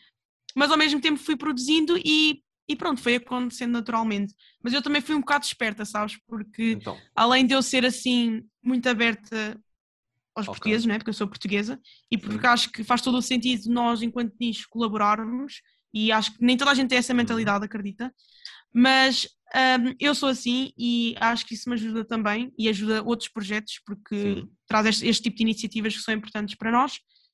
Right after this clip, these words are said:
Speaker 1: e faz
Speaker 2: Uhum.
Speaker 1: todo o sentido juntar os públicos porque são pessoas que quem nos acompanha muito provavelmente vai achar interessante conhecer o, o teu trabalho. Por exemplo, a mim quem me acompanha vai achar
Speaker 2: Sim.
Speaker 1: interessante o teu trabalho e vice-versa. Pronto, eu gosto
Speaker 2: Claro.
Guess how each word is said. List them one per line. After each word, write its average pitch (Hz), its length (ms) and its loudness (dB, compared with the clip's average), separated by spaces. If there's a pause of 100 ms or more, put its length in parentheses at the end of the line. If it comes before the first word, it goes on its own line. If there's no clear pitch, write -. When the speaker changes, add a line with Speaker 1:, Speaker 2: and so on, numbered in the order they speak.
(280)
Speaker 1:
e 226 140 0
faz 247 180 2
Speaker 2:
Uhum. 262 80 2
Speaker 1:
todo 247 40 2
o 240 40 0
sentido 247 300 2
juntar 247 260 2
os 226 100 -2
públicos 262 540 -6
porque 208 140 -12
são 233 160 0
pessoas 226 400 -4
que 220 500 -4 (240)
quem 262 120 2
nos 240 120 4
acompanha 247 420 2
muito 233 160 4
provavelmente 240 560 0
vai 247 200 -2
achar 233 240 -4
interessante 220 480 -6
conhecer 220 600 -4 (380)
o, 208 220 -4
o 214 40 0
teu 220 140 0
trabalho. 226 300 0
Por 233 100 -2
exemplo, 220 240 0
a - 20 2
mim 233 120 4
quem 240 100 0
me 233 60 2
acompanha 233 360 -2
vai 214 100 0
achar 208 120 -2
Speaker 2:
Sim. 220 60 -2
Speaker 1:
interessante 214 300 -8
o - 40 -18
teu 240 120 -6
trabalho 311 420 4
e 254 40 -2
vice-versa. 233 600 -4 (280)
Pronto, 240 220 4
eu 247 80 4
gosto 277 220 2
Speaker 2:
Claro. - 100 -2